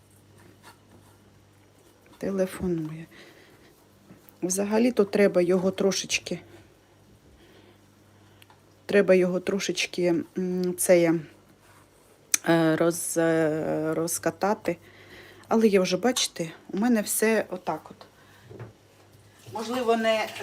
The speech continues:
знаєте, як не вилизана картинка, але ми знімаємо все, як у нас в побуті є.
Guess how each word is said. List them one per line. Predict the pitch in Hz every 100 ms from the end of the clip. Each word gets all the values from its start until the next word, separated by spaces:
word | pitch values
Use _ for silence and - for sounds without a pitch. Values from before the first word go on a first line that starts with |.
| 202
знаєте, | 226 262 254 208
як | 190 185 190
не | 220
вилизана | 214 226 202 196 196 190
картинка, | 202 196 247 311 - 165 170 - - - - - -
але | 175 190 196 214 214
ми | 208
знімаємо | 196 190 190 214 202 196
все, | 175 - 202
як | 180 180
у | 185
нас | 175 170
в |
побуті | - 302 208 196 -
є. | 160 160